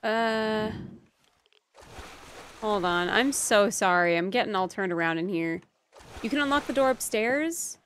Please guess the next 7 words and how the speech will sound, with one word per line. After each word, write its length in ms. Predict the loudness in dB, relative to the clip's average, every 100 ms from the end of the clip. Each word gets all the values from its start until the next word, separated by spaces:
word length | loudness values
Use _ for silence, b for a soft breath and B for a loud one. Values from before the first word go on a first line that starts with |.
| _ _ _ _
Oh, 200 | 8 8
the 120 | 8
switch 380 | 4 4 2 4
unlocks 460 | 4 4 4 2 0
it? 200 | 0 2
Wait. 580 | 2 2 2 0 -2 -4 _ _ _ _ _ _ _ _ _ _ _ _ _ _ _ _
Where? 560 | -8 -6 -4 -6 -12 -18